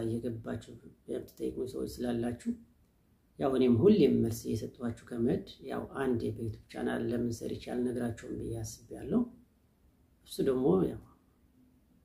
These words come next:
ነገ ማታ ወይ ከነገ ወዲያ ሁለት ሰዓት ጠብቁን ማለት ነው። እ፣ ስለተከታተላችሁን ከልብ አመሰግናለሁ። ለዚህ ቻናል አዲስ ከሆናችሁ ደግሞ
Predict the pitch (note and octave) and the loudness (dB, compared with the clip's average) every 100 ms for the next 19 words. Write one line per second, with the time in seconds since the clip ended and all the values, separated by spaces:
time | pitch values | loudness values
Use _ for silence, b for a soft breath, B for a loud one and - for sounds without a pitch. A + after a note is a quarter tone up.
0 | _ - D3 D#3 C#3 C3 C3 F3 E3 B2 | _ -2 4 6 6 2 0 4 4 4
1 | - A#2 G#2 A#2 A2+ B2+ E3 E3+ _ _ | 0 -6 -6 -4 -2 0 -2 -4 _ _
2 | _ _ - B2+ - - - - - - | _ _ -10 -8 -8 -10 -14 -16 -18 -20
3 | _ _ _ _ _ _ - C#3+ A#2 - | _ _ _ _ _ _ -8 -6 -4 -6
4 | C3+ B2 A#2 A#2 - D3+ E3 E3 - _ | -2 -2 -2 -4 0 4 4 4 -8 _
5 | _ _ _ _ _ _ C3 B2+ A#2+ A#2+ | _ _ _ _ _ _ -8 -6 -4 -4
6 | A#2+ A2+ A#2+ A#2+ A#2 - B2 - B2 A#2 | -6 -8 -10 -10 -10 -12 -14 -12 -8 -8
7 | - C#3 - B2 A#2+ A#2+ A2+ A2 - A#2+ | -8 -10 -8 -8 -8 -8 -8 -8 -10 -14
8 | A2 B2 C3 D#3+ D#3+ - _ _ - B2+ | -8 -4 0 -2 -4 -14 _ _ -12 -10
9 | A#2 A2 A#2+ A#2+ A#2+ A#2+ A#2 - - B2+ | -8 -6 -4 -2 -2 -2 -6 -10 -8 -6
10 | A#2+ G#2 - C3 C3+ | -6 -8 -8 -6 -2